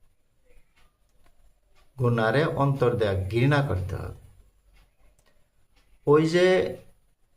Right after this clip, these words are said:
নব্বই হাজার মানুষ এর মধ্যে থেকে এই যে তারা যে নামাজটা পড়ে না, তারা কি নিজের উপরে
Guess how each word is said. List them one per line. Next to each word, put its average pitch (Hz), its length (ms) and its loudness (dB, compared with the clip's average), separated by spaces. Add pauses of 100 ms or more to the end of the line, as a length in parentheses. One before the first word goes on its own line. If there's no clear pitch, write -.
(100)
নব্বই 135 500 2
হাজার 156 240 4 (120)
মানুষ 82 260 -4 (1600)
এর 139 200 2 (120)
মধ্যে 147 240 2 (140)
থেকে 170 280 -2 (220)
এই 127 80 -2
যে - 100 0 (120)
তারা 127 200 2 (100)
যে 170 100 0 (140)
নামাজটা 139 460 -2 (180)
পড়ে 110 360 2 (120)
না, 90 100 0 (1300)
তারা 123 240 2 (120)
কি 170 140 0 (240)
নিজের 147 380 2 (220)
উপরে 123 280 -2